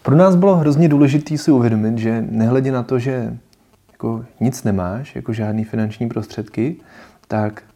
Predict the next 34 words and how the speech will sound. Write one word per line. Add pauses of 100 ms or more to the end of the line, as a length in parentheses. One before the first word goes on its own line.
(140)
jsme
během
těch
deseti
dní
měli
všechno,
co
jsme
potřebovali,
a
ještě
daleko
víc. (600)
A (180)
tam
jsme
si
uvědomili,
že
i
kdyby
tady
v
Čechách
jsme
prostě
jako
cokoliv, (360)
cokoliv
se
stalo,
stalo
a